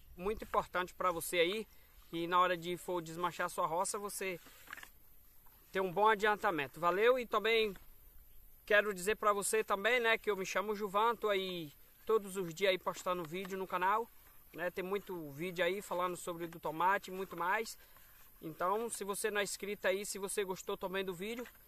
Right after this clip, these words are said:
se inscreva aí, logo abaixo aí, né? Tem um nome embaixo aí, inscreve-se. Você clicou ali, já tá inscrito no canal, vai aparecer um sininho, você clica em todas, que é pra você não perder nenhum conteúdo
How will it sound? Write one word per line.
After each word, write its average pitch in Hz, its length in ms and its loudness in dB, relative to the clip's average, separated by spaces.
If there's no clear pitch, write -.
se - 180 -10
inscreva 196 520 -2
aí, 214 400 0
logo 185 260 0
abaixo 180 400 2
aí, 208 220 -2
né? 180 220 -2
Tem 185 160 -4
um 175 60 0
nome 180 260 -2
embaixo 165 420 -2
aí, 170 300 -4
inscreve-se. 180 600 2
Você 180 280 -6
clicou 190 320 8
ali, 190 260 4
já 202 160 0
tá 196 120 0
inscrito 190 380 -4
no 190 80 -2
canal, 196 360 4
vai 208 120 4
aparecer 185 380 -2
um 185 80 -4
sininho, 196 320 -4
você 208 240 -4
clica 190 300 -6
em 190 40 -6
todas, 214 420 -4
que - 60 -6
é 185 60 -2
pra 185 180 0
você 185 260 -2
não 190 100 -2
perder 190 300 -2
nenhum 208 160 0
conteúdo 214 580 0